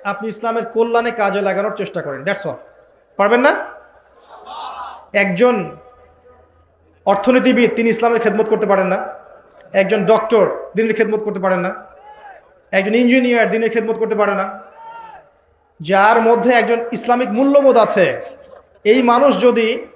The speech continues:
সমাজের দায়িত্বে আসেন, তিনি কি জনগণের খেদমত করতে পারবেন না? মনে করেন কেউ বিসিএস ক্যাডার হয়েছে, প্রশাসনে আছে, তার মধ্যে ইসলামিক নৈতিকতা আছে, সে উম্মার খেদমত করতে পারবে না? এগুলো সবাইকে বাদ দিয়ে কি আমাদেরকে মাদ্রাসায় ভর্তি হতে হবে?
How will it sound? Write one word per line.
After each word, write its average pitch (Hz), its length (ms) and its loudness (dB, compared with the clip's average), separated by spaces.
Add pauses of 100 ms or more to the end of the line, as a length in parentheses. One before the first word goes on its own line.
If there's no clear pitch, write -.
(460)
সমাজের 233 440 2
দায়িত্বে 226 300 2
আসেন, 202 320 0
তিনি 233 240 -4
কি 226 340 -6 (240)
জনগণের 220 400 0
খেদমত 220 300 -2
করতে 214 180 -2
পারবেন 196 260 0
না? 190 280 -4 (1200)
মনে 233 140 4
করেন 247 260 4
কেউ 254 200 4
বিসিএস 254 400 2
ক্যাডার 247 240 4
হয়েছে, 233 260 4
প্রশাসনে 240 480 0
আছে, 214 220 2
তার 214 160 2
মধ্যে 226 200 -2
ইসলামিক 233 300 -4
নৈতিকতা 226 480 0
আছে, 190 160 -2
সে 226 120 -4
উম্মার 226 280 0
খেদমত 214 260 -2
করতে 208 180 -2
পারবে 202 200 -2
না? 202 140 -6 (1300)
এগুলো 247 260 4
সবাইকে 277 460 4
বাদ 247 260 4
দিয়ে 277 160 2
কি 262 120 2
আমাদেরকে 247 580 2 (880)
মাদ্রাসায় 214 380 2
ভর্তি 240 180 2
হতে 262 120 2
হবে? 208 200 2